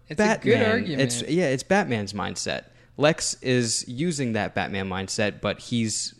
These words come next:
Speaker 2: making it as a facade. Of course he's going to use it,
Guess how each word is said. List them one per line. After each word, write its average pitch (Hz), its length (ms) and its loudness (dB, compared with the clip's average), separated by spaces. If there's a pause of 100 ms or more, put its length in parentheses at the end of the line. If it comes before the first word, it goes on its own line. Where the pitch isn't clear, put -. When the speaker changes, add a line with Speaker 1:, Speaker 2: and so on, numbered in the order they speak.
(160)
Speaker 2:
making 120 420 0
it 107 300 -2
as 107 180 -2
a 101 60 -8
facade. - 640 -8 (560)
Of - 160 -12
course 151 380 0
he's 135 280 2
going 104 260 -4
to - 120 -18
use 95 200 -10
it, - 220 -12